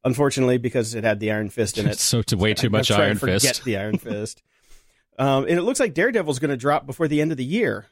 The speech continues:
Speaker 1: So Jessica Jones, Luke Cage, and Daredevil, fantastic. I, j-, skip Iron Fist and please give me more Punisher because that was amazing
Speaker 2: I,
Speaker 1: too.
Speaker 2: I really want to like Luke Cage,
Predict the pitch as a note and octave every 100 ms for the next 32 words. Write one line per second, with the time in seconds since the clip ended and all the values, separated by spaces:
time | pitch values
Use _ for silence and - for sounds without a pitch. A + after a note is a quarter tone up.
0 | _ - - C3 B2 A#2+ F2+ C#3 G3+ -
1 | D#3+ F#3 G3 G3 - - E3+ F#3 F3 F3
2 | - C#3+ E3+ C3+ D#3 F#3 A#2 A2 G#2+ -
3 | _ _ _ _ _ _ - B2 B2+ B2+
4 | D3+ G3 G#2 G#2 C#3 C#3+ A#2+ C3 - -
5 | - G3+ G#3 G3 G#3 - G#3 A3 - C3+
6 | C3+ B2 _ - A3 E3+ A2+ D#3 D#3+ D3+
7 | C3 D3+ C#3 - G#2 A2 B2 G#2+ C3 A2+
8 | G#2+ G2+ G2+ C#3 G3 D#3+ G#3 C3+ G2+ A#2+
9 | C3+ C3 G2 F2+ G2+ G#2 - G2 F2+ -
10 | E2+ E2 - D2+ D#2 -